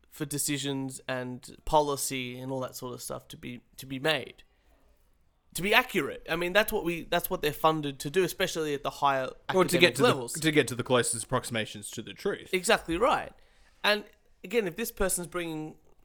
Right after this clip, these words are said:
Speaker 1: something to the table that other people don't like, it goes against a narrative that they've,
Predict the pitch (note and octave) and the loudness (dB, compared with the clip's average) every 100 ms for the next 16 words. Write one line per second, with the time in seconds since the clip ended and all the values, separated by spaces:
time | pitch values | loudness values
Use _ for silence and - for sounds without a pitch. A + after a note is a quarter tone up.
0 | - - G3 G#3 - G#3 G3+ F#3+ F3 - | -8 2 2 2 -4 -4 -4 -6 -6 -4
1 | D#3+ D#3 D3+ - - _ _ _ _ D#3 | -4 -4 -8 -14 -20 _ _ _ _ -8
2 | D3+ - - D#3+ D#3 D#3+ C#3 C3+ C3+ C#3 | -8 -8 0 2 2 -4 -6 -4 -4 0
3 | D3+ D3 - - - _ _ _ _ _ | 0 0 -2 -14 -20 _ _ _ _ _
4 | _ _ _ _ _ D3+ D3+ F3 F3 D#3+ | _ _ _ _ _ -8 0 2 4 0
5 | D3+ D3+ D3+ - C#3+ C#3 D3+ D#3 D#3 C#3+ | -2 -2 -4 -10 -6 0 2 2 0 -6
6 | C3 C3 - C3 B2 | -6 -8 -4 -4 -6